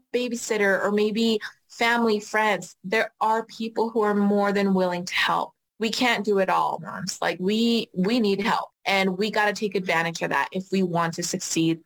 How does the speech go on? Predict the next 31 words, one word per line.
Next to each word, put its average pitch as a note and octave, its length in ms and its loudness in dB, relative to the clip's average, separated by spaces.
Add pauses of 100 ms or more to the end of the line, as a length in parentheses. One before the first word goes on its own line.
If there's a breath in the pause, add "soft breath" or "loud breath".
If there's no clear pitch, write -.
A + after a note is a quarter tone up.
(100)
and F#3 120 2
get F3+ 280 0
all F#3 120 2
the G3+ 120 -4
things F3+ 180 -6
that E3 140 -2
we E3+ 80 -2
need D#3+ 200 0
to D#3+ 320 -2 (240)
accomplish. - 640 -6 (300)
Oof. C5 140 0 (360)
Oh G3 140 2
my E3+ 100 2
goodness, D3+ 300 -2 (100)
Tiffany, E3+ 480 0
you F#3 140 2
are F3 320 2
just F3+ 260 -2
the F3 80 -2
sweetest. D#3 480 -2
Thank F3+ 180 0
you G3 100 2
so F#3 340 -2
much. D3 440 -2
Well, B3 600 2
this C4 200 0
training, C#4 360 2
you A#3+ 120 2
saw A3+ 300 2
it G3+ 60 0
all. D#3 260 0